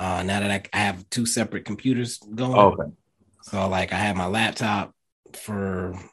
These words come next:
Speaker 1: all the extra stuff I'm doing, and then I just use this, my old laptop, for, uh, the podcasting. So I don't have to move it anymore. Um, I don't know. It feels, I feel like I'm in a rhythm. Me and Tyler did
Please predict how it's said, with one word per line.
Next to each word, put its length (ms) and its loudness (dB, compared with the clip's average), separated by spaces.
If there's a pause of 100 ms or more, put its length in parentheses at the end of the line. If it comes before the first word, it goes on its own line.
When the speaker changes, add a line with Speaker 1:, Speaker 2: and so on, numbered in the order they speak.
Speaker 1:
all 200 0
the 100 -2
extra 260 -4
stuff 280 -6
I'm 100 -6
doing, 260 -4
and 120 -6
then 100 -2
I 80 -2
just 220 -6
use 340 -6
this, 380 -2
my 240 -8
old 260 8
laptop, 560 -2 (560)
for, 480 -4
uh, 440 -2 (600)
the 300 -4
podcasting. 720 -2 (140)
So 400 -8 (420)
I 100 -2
don't 140 -2
have 180 0
to 60 -4
move 240 -2
it 80 -2
anymore. 640 -2
Um, 500 -6 (540)
I 80 0
don't 120 2
know. 120 2
It 60 -2
feels, 380 -2
I 40 -10
feel 200 -2
like 180 0
I'm 100 -2
in 80 0
a 60 -2
rhythm. 340 -2
Me 160 2
and 120 2
Tyler 400 2
did 520 -2